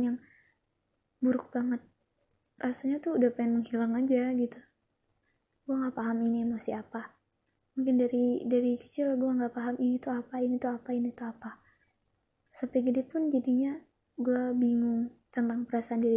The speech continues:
gue sendiri. Maka dari itu gue baca-baca buku tentang emosi dan segala macam, dan gue memahami bahwa mereka ada untuk dirasakan, bukan untuk dihindari. Dan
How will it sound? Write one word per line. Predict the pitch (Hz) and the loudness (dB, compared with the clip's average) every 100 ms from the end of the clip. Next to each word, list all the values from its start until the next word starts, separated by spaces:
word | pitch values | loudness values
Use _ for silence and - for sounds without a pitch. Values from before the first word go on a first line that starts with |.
| 226 | 4
gue | 233 | 0
sendiri. | - 226 233 262 - _ _ _ _ _ _ _ _ | -4 -4 -4 -8 -16 _ _ _ _ _ _ _ _
Maka | 262 262 262 | -8 -2 2
dari | 254 254 | 2 2
itu | 254 262 | 0 2
gue | 254 247 | 2 2
baca-baca | 247 240 226 226 220 240 | 0 0 -2 -4 -4 -8
buku | 240 - - | -10 -18 -8
tentang | 240 233 | -6 -2
emosi | 226 226 254 - 233 220 | -2 -2 -4 -4 -2 -2
dan | 220 220 | -2 -6
segala | - - 233 226 233 | -10 -10 -8 -6 -4
macam, | 240 240 | -4 -2
dan | 247 254 | 0 0
gue | 285 | 0
memahami | 302 269 247 254 269 262 | 0 0 0 2 4 4
bahwa | 233 226 233 - - - _ _ | 4 2 -2 -8 -20 -20 _ _
mereka | 262 254 254 320 | -2 -2 -2 -2
ada | 262 247 294 - _ _ _ _ _ | 0 0 -4 -8 _ _ _ _ _
untuk | 254 254 - | -2 -2 0
dirasakan, | 254 240 240 294 - 262 247 262 _ _ 247 | 2 2 -2 -10 -8 -4 -2 -4 _ _ -10
bukan | - 254 247 | -6 -2 -2
untuk | - | 0
dihindari. | 226 226 233 233 233 226 220 _ _ _ _ _ _ _ _ _ _ _ - _ _ _ _ _ | 0 0 0 -2 -4 -6 -8 _ _ _ _ _ _ _ _ _ _ _ -20 _ _ _ _ _
Dan | 254 262 269 | -2 -2 -4